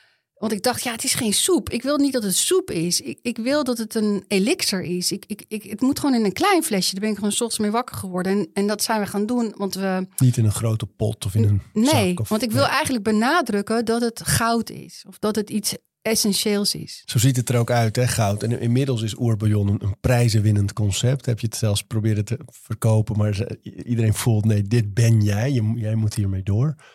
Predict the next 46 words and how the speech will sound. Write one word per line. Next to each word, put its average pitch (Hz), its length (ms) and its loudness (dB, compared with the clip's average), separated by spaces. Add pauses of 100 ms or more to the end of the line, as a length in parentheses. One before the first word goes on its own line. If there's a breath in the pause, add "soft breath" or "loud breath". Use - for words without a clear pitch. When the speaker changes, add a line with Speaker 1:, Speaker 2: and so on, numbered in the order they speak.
(500 soft breath)
Speaker 2:
Eh, - 160 -18 (140)
een 110 160 -2
prachtproject. 135 640 2
En 131 120 2
ik, 120 100 2
ik 120 120 2
wil 104 160 2 (120)
toch 185 240 0
van 170 180 -2
je 147 80 0
horen, 135 460 0 (160)
eh, - 120 -12 (420)
weet 123 120 -2
je, 131 60 -6
want 131 140 0
je 120 80 -2
hebt 120 220 -2
het - 100 -6
steeds 127 260 -2
over: 113 180 -2
je 117 60 -2
doet 120 160 -2
die 127 100 -4
botten 107 380 -6
en 104 60 -2
je 110 100 -2
doet 113 160 -2
water. 107 380 -2
Speaker 1:
Ja, 101 60 2
Speaker 2:
Maar 110 100 0
Speaker 1:
zal 240 120 -2
ik 240 60 -6
vertellen? 214 360 -4
Speaker 2:
kunnen 165 180 2
we 131 60 2
het 143 60 6
hele 156 140 2
proces 139 480 0
langslopen 95 580 -4
Speaker 1:
Ja. 104 80 4
Speaker 2:
van 110 220 -2
hoe 123 180 2
je 120 100 4
het 104 140 -2
maakt? 113 480 0
Speaker 1:
Ja, 220 240 -2